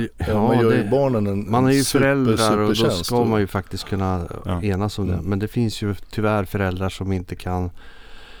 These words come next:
Speaker 1: hålla sams och barnen blir ju tyvärr slagträ
Speaker 2: Mm.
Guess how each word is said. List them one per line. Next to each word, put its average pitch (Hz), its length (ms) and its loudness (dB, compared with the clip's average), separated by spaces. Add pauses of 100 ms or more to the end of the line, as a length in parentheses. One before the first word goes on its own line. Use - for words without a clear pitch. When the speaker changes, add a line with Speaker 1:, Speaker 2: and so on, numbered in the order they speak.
(180)
Speaker 1:
hålla 107 200 2
sams 98 640 0
och 107 80 -4
barnen 101 400 2
blir 101 200 2
ju 98 280 2 (200)
tyvärr 110 360 2
slagträ 92 640 -2 (160)
Speaker 2:
Mm. 85 120 -8